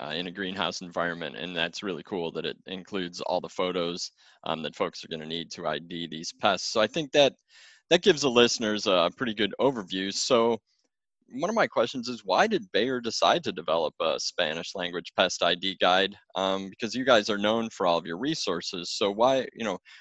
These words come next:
wh-, why'd you guys decide to, uh, launch this, uh,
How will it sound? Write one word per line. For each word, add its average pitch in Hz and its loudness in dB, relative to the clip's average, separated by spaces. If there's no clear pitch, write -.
wh-, - -6
why'd 143 2
you 160 -6
guys 127 4
decide 110 2
to, 101 -2
uh, 90 4
launch 98 -2
this, 101 -4
uh, 73 2